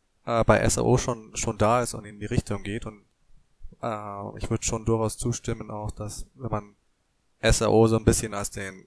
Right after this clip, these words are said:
Anfang nimmt von der Idee her. Wie gesagt, ich bin immer noch der Meinung, das ist jetzt kein klassischer Isekai, wie wir jetzt, jetzt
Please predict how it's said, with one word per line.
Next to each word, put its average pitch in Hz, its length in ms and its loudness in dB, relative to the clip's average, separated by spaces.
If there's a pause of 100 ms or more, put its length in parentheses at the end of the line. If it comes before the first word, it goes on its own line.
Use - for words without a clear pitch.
(140)
Anfang 104 720 -4 (1040)
nimmt 113 540 -4 (100)
von 110 220 -2
der 104 120 -4
Idee 101 320 -2
her. 92 280 -2 (720)
Wie - 80 -2
gesagt, 120 240 2
ich 107 120 -8
bin 120 120 -2
immer 120 140 -2
noch 120 100 2
der 117 120 -4
Meinung, 117 160 -2
das 113 140 -8
ist 113 100 -4
jetzt - 160 -8
kein 113 420 2 (880)
klassischer 123 420 -2
Isekai, 131 440 -2
wie 113 180 -6
wir 113 80 -2
jetzt, - 480 -4
jetzt - 500 -10